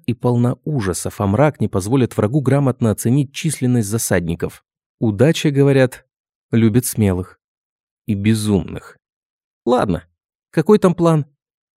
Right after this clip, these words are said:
Мы позволяем противнику атаковать лагерь-ловушку. Он в нём увязает, мы его поджигаем, а потом бьём по врагу со всех сторон.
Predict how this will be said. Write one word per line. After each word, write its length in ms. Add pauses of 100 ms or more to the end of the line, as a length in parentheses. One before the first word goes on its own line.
(140)
Мы 220
позволяем 580
противнику 600
атаковать 500
лагерь-ловушку. 960 (280)
Он 200
в 80
нём 260
увязает, 720 (220)
мы 180
его 160
поджигаем, 680
а 40
потом 320
бьём 260
по 120
врагу 320
со 140
всех 180
сторон. 400